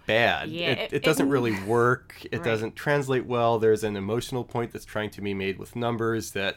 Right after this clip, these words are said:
Speaker 1: at least for somebody like me <laughs> who's not a natural numbers person,
Speaker 2: Mm-hmm.
Speaker 1: doesn't really work.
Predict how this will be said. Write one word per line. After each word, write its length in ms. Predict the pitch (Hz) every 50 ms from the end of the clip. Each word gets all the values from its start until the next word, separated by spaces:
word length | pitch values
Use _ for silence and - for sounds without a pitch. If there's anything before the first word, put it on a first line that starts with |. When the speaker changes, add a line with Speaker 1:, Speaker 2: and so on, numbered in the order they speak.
| - -
Speaker 1:
at 60 | -
least 180 | 98 104 -
for 60 | - 113
somebody 260 | - 113 110 113 113
like 240 | 107 107 107 - -
me 140 | 156 156
<laughs> 20 | 151
who's 160 | - 190 143
not 220 | 143 131 147 127
a 40 | 127
natural 360 | 135 135 120 123 - - 123
numbers 280 | 123 120 113 117 123 -
person, 320 | - 113 117 123 180 120 143
Speaker 2:
Mm-hmm. 160 | 170 165 165 165 - - - - - _
Speaker 1:
doesn't 260 | - 180 131 123 139
really 200 | - 131 131 127
work. 360 | 123 117 120 120 120 - -